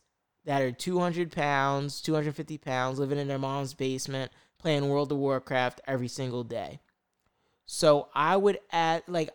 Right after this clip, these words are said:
I, that's the only thing I didn't get from Kevin Samuels is I want him to extend upon, he's, he's laying out these things, but, uh, ag-, again,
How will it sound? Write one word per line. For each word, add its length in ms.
I, 100
that's 240
the 140
only 120
thing 140
I 120
didn't 420
get 180
from 160
Kevin 340
Samuels 640
is 400
I 120
want 240
him 180
to 180
extend 800
upon, 680
he's, 540
he's 360
laying 480
out 280
these 340
things, 560
but, 360
uh, 80
ag-, 200
again, 340